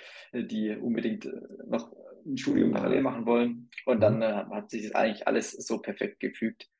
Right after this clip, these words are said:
Speaker 1: Und das war eigentlich am Ende der Hauptgrund oder die Hauptgründe, warum es mich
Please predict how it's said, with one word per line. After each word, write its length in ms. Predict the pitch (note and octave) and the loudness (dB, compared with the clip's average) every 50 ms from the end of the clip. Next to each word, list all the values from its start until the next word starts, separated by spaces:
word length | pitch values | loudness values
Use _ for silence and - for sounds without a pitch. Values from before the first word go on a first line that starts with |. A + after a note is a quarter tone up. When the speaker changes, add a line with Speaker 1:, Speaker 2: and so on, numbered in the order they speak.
| - _ _ _ _ _ _ _ _ - | -20 _ _ _ _ _ _ _ _ -10
Speaker 1:
Und 180 | - G#3 G3+ | -8 -4 -2
das 120 | G3+ G3+ - | -2 0 0
war 80 | - | 0
eigentlich 120 | G2 - - | 0 0 -2
am 80 | - G2 | -2 0
Ende 180 | G#2 G2+ G2 | 0 2 2
der 220 | - - G2 F#2+ - | 2 2 2 2 0
Hauptgrund 480 | G#2+ G#2 - - - - G2+ G2+ - | -2 -2 -2 -2 -2 0 0 0 0
oder 100 | - G2+ F#2+ | -2 -2 -2
die 180 | - - G2+ - | -2 -2 -2 2
Hauptgründe, 880 | F#2+ G#2 - - - - - G#2 A2+ A#2+ A#2 A2 G#2+ G#2 G#2 - - - | 2 2 2 0 -8 -6 0 6 8 8 10 10 8 6 4 0 -6 -6
warum 300 | - - G#2+ G#2 - G#2+ | 2 2 2 4 2 0
es 120 | G2+ - - | -2 0 0
mich 320 | A2 G2 - - - - | 0 0 -2 -6 -14 -20